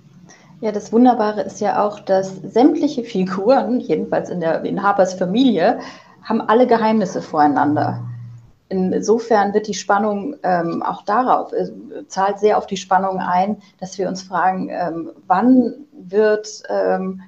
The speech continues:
Pauline herausfinden, wer Peter wirklich ist? Wann wird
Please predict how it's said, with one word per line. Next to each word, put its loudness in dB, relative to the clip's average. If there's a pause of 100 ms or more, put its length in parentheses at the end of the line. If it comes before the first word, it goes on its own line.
Pauline 4
herausfinden, 2
wer 2
Peter -4
wirklich -4
ist? -8
Wann 0
wird 2